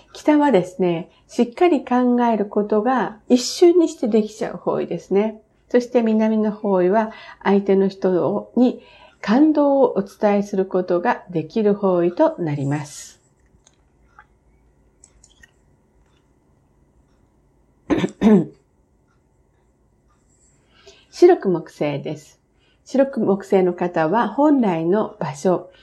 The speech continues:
うん、東南の方に今日はいらっしゃいます。いろんな人との人脈が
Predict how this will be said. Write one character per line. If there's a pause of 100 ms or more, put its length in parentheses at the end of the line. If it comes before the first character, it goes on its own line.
(420)
う
ん、
東
南
の
方
に
今
日
は
い
ら
っ
し
ゃ
い
ま
す。 (300)
い
ろ
ん
な
人
と
の
人
脈
が